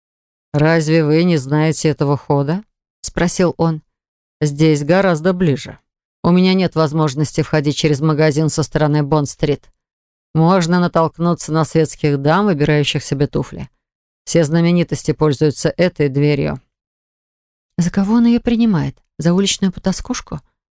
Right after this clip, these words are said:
"Я здесь никогда не была", ответила она. "И больше не приду. Все это было каким-то недоразумением.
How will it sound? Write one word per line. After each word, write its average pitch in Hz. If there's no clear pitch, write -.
"Я 190
здесь 156
никогда 175
не 175
была", 160
ответила 151
она. 143
"И 185
больше 160
не 180
приду. 175
Все 202
это 180
было 175
каким-то 175
недоразумением. 170